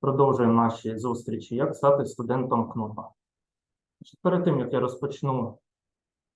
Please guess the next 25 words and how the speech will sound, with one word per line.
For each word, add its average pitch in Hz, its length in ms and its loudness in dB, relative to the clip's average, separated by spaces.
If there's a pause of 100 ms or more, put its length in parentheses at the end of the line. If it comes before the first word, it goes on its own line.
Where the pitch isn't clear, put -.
(120)
основну 139 420 -4
частину 123 360 -8
моєї 120 220 -6
презентації, 175 960 -4 (1080)
хочу 151 220 -4
звернути 147 340 2
вашу 135 300 2
увагу, 110 320 -2
що 147 100 -10
всі 180 280 -6
події, 127 560 -4
які 127 200 -12
відбуваються 120 420 -6
в 117 40 -8
нашому 120 320 -6
університеті, 156 600 -6
в - 80 -10
тому 156 200 0
числі 151 280 -8
вступна - 400 -6
кампанія, 135 440 2
висвітлюються 131 680 -4
активно 139 400 -2
у - 20 -2
соцмережах. 107 800 -8